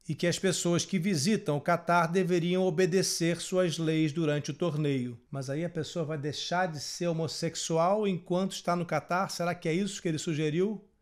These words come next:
Vem ver a Copa, esquece sua sexualidade, esquece que você existe, se veste de que você quiser aí, finge que você é alguma coisa que não é, vem pro Catar, depois você bota a sua camisa L G B T Q na volta, é isso?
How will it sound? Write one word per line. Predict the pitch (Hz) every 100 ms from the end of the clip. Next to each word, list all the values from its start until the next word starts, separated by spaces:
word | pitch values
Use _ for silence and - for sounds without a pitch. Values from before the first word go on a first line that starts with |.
| _ _ _ _ -
Vem | 180 185
ver | 180
a | 160
Copa, | - 175 196 202 202
esquece | 190 - - 185 208 - -
sua | 175
sexualidade, | - 185 170 180 170 147 160 190 185 185
esquece | - 202 180
que | 165
você | 170 190
existe, | 180 143 180 220 - 233 247 - _ _ - _
se | - 185
veste | 170 233 180 175
de | 160 185 147 123 - - - - _
que | -
você | 180
quiser | 196 143 180 190
aí, | 180 185 233
finge | - 208 202
que | 185
você | 180 175 190
é |
alguma | 180 170 180
coisa | 175 170
que | 165
não | 190 214 190
é, | 202 294 - _ _
vem | - 156 233
pro | 226
Catar, | 214 202 208 233 233
depois | 226 240 233
você | 220
bota | 185 208 208
a |
sua | 170 185
camisa | 180 170 180 185
L | 180
G | 151 180
B | 170
T | 165 165
Q | - 180
na | 170
volta, | 151 185 190 185
é | 165
isso? | 220 - - -